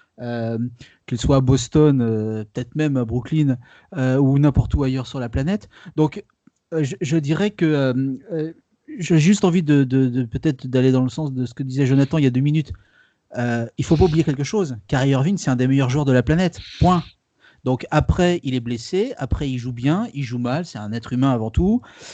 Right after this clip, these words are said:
Euh, on l'a vu réagir sur les réseaux sociaux par rap-, récemment là, euh, par rapport aux latitudes des, des, des Bostoniens. Bon, voilà.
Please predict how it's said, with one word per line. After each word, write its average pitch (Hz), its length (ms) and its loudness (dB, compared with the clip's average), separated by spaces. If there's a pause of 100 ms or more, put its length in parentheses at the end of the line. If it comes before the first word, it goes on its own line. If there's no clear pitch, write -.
(180)
Euh, 117 360 -2
on 113 120 -2
l'a 120 140 -2
vu 127 140 4
réagir 127 360 4
sur 135 140 -2
les 123 80 0
réseaux 123 180 -2
sociaux 135 400 -4
par 123 160 -6
rap-, 110 240 -6
récemment 131 540 2
là, 113 240 -2
euh, 110 120 -4
par 107 200 -6
rapport 107 280 -2
aux 113 60 2
latitudes 113 480 -2
des, 104 400 0
des, 104 180 -2
des 107 120 -2
Bostoniens. 127 640 2
Bon, 123 240 -2
voilà. 104 240 -2